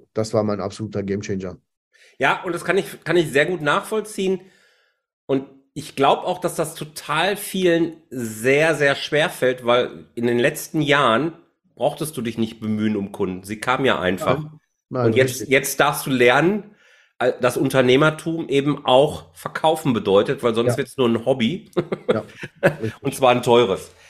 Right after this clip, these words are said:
Speaker 1: Ja.
Speaker 2: Libo, vielen, vielen Dank. Es war
Speaker 1: Ich danke
Speaker 2: richtig,
Speaker 1: dir.
Speaker 2: es war richtig geil. Und ich
Speaker 1: Danke,
Speaker 2: kann,
Speaker 1: danke
Speaker 2: ich hab das
Speaker 1: dir.
Speaker 2: grad,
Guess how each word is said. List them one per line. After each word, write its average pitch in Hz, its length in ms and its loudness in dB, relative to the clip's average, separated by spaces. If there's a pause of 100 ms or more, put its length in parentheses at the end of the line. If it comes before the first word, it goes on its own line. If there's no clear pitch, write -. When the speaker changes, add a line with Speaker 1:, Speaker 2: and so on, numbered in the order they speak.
(120)
Speaker 1:
Ja. 110 160 2
Speaker 2:
Libo, 180 560 2 (260)
vielen, 233 520 4 (120)
vielen 180 380 6
Dank. 143 500 2
Es 123 160 -6
war 147 160 6
Speaker 1:
Ich 160 80 8
danke 196 200 4
Speaker 2:
richtig, 151 120 4
Speaker 1:
dir. 196 220 8
Speaker 2:
es 117 60 4
war 160 100 4 (440)
richtig 202 460 4
geil. 139 440 4 (500)
Und 139 120 0
ich 156 100 -4
Speaker 1:
Danke, 156 120 -2
Speaker 2:
kann, 196 140 2
Speaker 1:
danke 165 180 0
Speaker 2:
ich 170 80 0
hab 180 80 2
das 202 120 6
Speaker 1:
dir. 180 60 8
Speaker 2:
grad, - 340 0